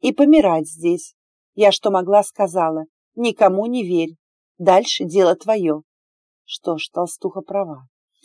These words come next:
Она поставила передо мной тарелку со вчерашним пирогом, стакан с чем-то горячим и пряным. "Ешь спокойно, здесь ничего нет". Даже если и есть. Глупо чего-то опасаться,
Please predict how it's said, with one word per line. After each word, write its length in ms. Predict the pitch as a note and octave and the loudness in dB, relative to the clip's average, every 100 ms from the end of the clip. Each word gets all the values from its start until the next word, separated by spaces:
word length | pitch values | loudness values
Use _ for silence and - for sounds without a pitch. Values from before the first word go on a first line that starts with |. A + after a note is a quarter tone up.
| _ | _
Она 220 | - B3+ A#3+ | -2 -2 -2
поставила 580 | G#3 - A3+ F#3+ F3+ | -8 -4 -2 -2 -4
передо 320 | D#3+ F3+ F3+ E3+ | -6 -8 -6 -6
мной 180 | G3 G3 | -6 -6
тарелку 420 | F3+ F#3 F#3+ D#3+ | -6 -6 -6 -12
со 140 | - | -20
вчерашним 500 | D#3 F3 E3+ - E3+ | -16 -12 -12 -12 -14
пирогом, 500 | E3 D#3 D#3 G3 G#3+ - _ _ | -12 -12 -6 -4 -4 -6 _ _
стакан 460 | _ - G#3+ G#3+ G3+ | _ -4 -2 0 -2
с 40 | |
чем-то 340 | - F#3 E3+ E3+ | -2 -8 -6 -6
горячим 540 | E3+ E3 F#3 - F3 | -6 -4 -6 -6 -10
и 60 | E3 | -10
пряным. 480 | - F#3 F#3+ G3 F#3 _ _ _ _ _ | -2 0 0 -4 -8 _ _ _ _ _
"Ешь 280 | E4+ C4+ E3 | 2 4 4
спокойно, 600 | - F3 D#3+ F3+ D#3 D#3 | -2 -8 -2 0 2 0
здесь 280 | D3+ E3+ D#3+ | -2 -4 -4
ничего 380 | F3+ D#3 E3 E3 | -8 -6 -4 -4
нет". 260 | D#3+ D3 _ _ _ _ _ _ _ - | -2 -4 _ _ _ _ _ _ _ -10
Даже 340 | D#3 F3 F#3+ | -8 -6 -8
если 380 | E3 E3 - E3+ | -8 -8 -8 -8
и 300 | E3+ E3 D#3 | -8 -4 -6
есть. 300 | C#3+ _ _ _ _ _ _ | -6 _ _ _ _ _ _
Глупо 400 | G3 A#3 A#3 D3+ | -10 -6 -6 -6
чего-то 380 | - D3+ D3+ C#3+ | -8 -8 -6 -8
опасаться, 680 | D3 D3 - G3+ - - | -10 -12 -2 -2 -2 -14